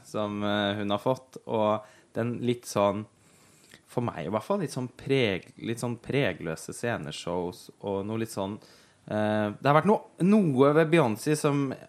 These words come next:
jeg føler at hun har vært lett å s-, beundre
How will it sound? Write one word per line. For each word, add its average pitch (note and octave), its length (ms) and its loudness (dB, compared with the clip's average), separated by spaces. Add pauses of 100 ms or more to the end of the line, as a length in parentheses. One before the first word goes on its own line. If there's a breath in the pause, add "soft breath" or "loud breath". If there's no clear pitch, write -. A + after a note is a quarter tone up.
(240)
jeg C#3 180 0
føler B2+ 160 4
at A#2+ 160 0
hun C3 160 2
har B2+ 80 4
vært B2 160 -2
lett - 240 -6
å A2 80 0
s-, - 140 -12 (100)
beundre A2 960 0